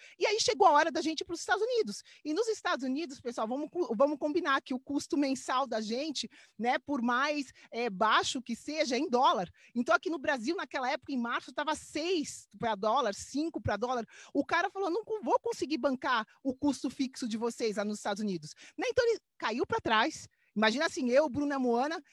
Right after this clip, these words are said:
sem ter trabalhado a mentoria, sem ter a nossa renda, porque a gente parou pra fazer esse projeto, né? A gente tava assim, pessoal, sem lenço, nem documento, né? E, e chegou a hora, daí veio o covid. Então, tudo isso que o Bruno falou de incerteza, né,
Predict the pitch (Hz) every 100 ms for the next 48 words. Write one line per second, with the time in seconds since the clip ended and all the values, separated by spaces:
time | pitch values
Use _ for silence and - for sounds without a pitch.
0 | _ - 311 330 302 - 302 285 233 247
1 | 247 247 247 233 254 277 262 247 254 247
2 | 262 269 202 202 262 269 - - 247 247
3 | 254 - 233 208 285 - 233 220 208 226
4 | 240 208 202 175 185 233 - - - -
5 | 190 269 - _ _ 254 240 311 - 285
6 | 277 - 302 247 226 220 196 - 285 262
7 | 254 311 427 - 415 - - - 247 320
8 | 302 302 - 247 233 285 302 320 - _
9 | - 226 269 302 269 285 294 302 302 302
10 | 302 302 - 240 285 262 311 285 302 240
11 | 311 320 - 262 202 302 320 311 - _
12 | _ _ _ _ - 269 277 330 339 254
13 | 370 392 381 - 254 302 302 285 269 233
14 | 254 277 339 247 - 285 320 262 202 180
15 | 214 233 277